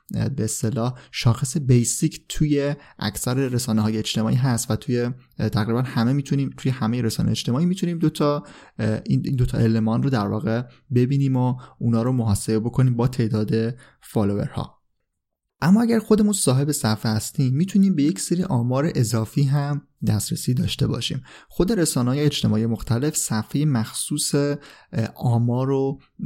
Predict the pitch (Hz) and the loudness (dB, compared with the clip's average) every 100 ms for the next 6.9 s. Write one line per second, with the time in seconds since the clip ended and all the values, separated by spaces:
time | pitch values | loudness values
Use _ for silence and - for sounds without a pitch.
0 | 117 110 123 113 110 113 117 110 113 110 | 0 0 0 0 0 0 0 4 4 2
1 | - 127 131 127 - 120 117 104 101 - | 0 2 2 2 2 4 2 0 -2 -2
2 | 117 127 131 131 131 117 123 - 107 120 | -2 0 0 0 0 0 0 -2 -2 -2
3 | 123 123 120 120 131 - _ - 110 - | 0 0 0 0 -4 -14 _ -6 -4 0
4 | 110 107 123 127 98 120 120 120 110 113 | 0 0 -2 -2 -2 -2 0 0 2 0
5 | 110 - 104 104 113 123 131 110 - 113 | 0 -2 -2 -2 0 0 -2 -4 -4 -2
6 | 104 107 107 107 107 - 131 147 - | -2 -2 -4 -2 -4 -2 0 -2 -4